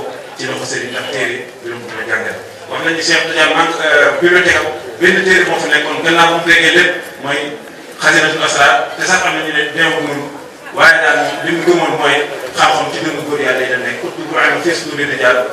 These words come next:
watlubul kutba wa dafaati fa hiya aynu dalaali." Moom Imam Xasali foofu la jaar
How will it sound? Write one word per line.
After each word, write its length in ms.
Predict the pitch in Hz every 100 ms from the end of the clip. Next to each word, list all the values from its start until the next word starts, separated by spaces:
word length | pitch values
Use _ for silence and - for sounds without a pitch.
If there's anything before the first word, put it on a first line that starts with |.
| - -
watlubul 460 | 139 143 160 147
kutba 300 | 147 - - - -
wa 160 | - 151
dafaati 400 | 156 147 139 147
fa 140 | 135 143
hiya 160 | 131 131 - -
aynu 380 | - - - - - - 131
dalaali." 420 | 156 - - - 143 139 127 - 127 110 -
Moom 400 | 110 127 131 - - - -
Imam 340 | 135 131 -
Xasali 300 | - 127 127
foofu 220 | - 123
la 60 | 123
jaar 220 | 120 117